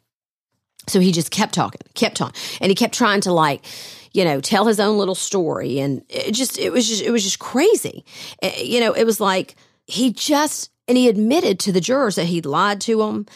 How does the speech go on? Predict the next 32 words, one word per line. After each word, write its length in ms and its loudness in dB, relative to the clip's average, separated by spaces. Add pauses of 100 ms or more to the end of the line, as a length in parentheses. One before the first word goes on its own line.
(140)
He 120 0
admitted 280 0
to 80 -6
the 80 -10
prosecutors 680 -2
he 140 0
lied 300 0
to 220 0
'em. 240 -2 (260)
He 120 0
admitted 280 2
to 60 2
everybody 400 0
he 140 -2
lied. 300 -4
"I 100 2
lied 300 2
here, 180 4
I 40 2
lied 240 2
there, 120 0
I 40 2
lied 140 2
there." 240 -2
And 80 2
it 60 0
was 140 -2
just 180 -4
like, 160 0
"Oh 140 0
my 120 -2
God." 280 -4